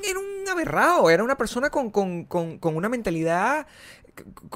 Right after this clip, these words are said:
con una perversión abusiva como la tuya de grabarme con... o sea, e-, e-, es, es, es, es un prankster.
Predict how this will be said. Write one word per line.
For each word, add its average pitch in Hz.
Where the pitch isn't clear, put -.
con 175
una 214
perversión 214
abusiva 226
como 175
la 160
tuya 226
de 202
grabarme 135
con... 143
o 156
sea, 175
e-, 214
e-, 240
es, -
es, -
es, 214
es 240
un 269
prankster. 180